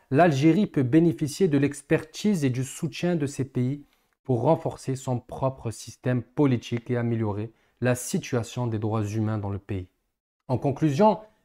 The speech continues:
l'Algérie doit s'unir avec l'Occident pour diversifier son économie, renforcer la stabilité régionale et promouvoir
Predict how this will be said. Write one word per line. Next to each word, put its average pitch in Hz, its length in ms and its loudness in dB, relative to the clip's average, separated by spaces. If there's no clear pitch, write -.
l'Algérie 165 480 6
doit 160 140 4
s'unir 175 340 0
avec 147 240 0
l'Occident 151 480 -2
pour 127 220 -4
diversifier 160 840 0
son 143 260 -2
économie, 139 560 2
renforcer 170 800 2
la 139 100 0
stabilité 143 580 0
régionale 117 540 -2
et 131 100 0
promouvoir 123 800 2